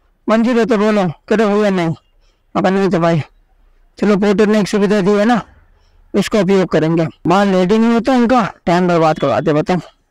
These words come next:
बेकार से। क्या अब नहीं देखते, वेट करते भाई, दिमाग खराब करते हैं। मेरे दोस्तों बारह बज के उनतालीस मिनट,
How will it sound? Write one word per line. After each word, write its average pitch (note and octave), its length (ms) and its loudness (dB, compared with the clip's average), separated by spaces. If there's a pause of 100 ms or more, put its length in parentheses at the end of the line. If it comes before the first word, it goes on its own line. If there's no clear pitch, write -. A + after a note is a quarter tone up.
(180)
बेकार E3+ 380 2
से। E3 220 -2 (360)
क्या A3+ 120 4 (1200)
अब G#3+ 200 2
नहीं G#3 180 2
देखते, A#3 320 -2
वेट A#3 240 2
करते C#4+ 280 -2
भाई, - 540 -8
दिमाग F#3 360 4
खराब F3 220 0
करते - 280 -4
हैं। - 120 -2
मेरे B3 200 0
दोस्तों A3+ 400 0 (1900)
बारह G3+ 280 4
बज G3+ 160 0
के G#3+ 100 0
उनतालीस F#3+ 460 4
मिनट, F#3+ 300 2